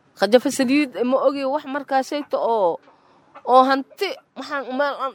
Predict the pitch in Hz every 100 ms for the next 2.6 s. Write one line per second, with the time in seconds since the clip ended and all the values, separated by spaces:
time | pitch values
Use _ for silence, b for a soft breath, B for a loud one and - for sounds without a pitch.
0 | 262 - - - 233 269 285 262 - _
1 | _ _ 240 240 269 254 302 277 269 277
2 | 302 285 277 254 - _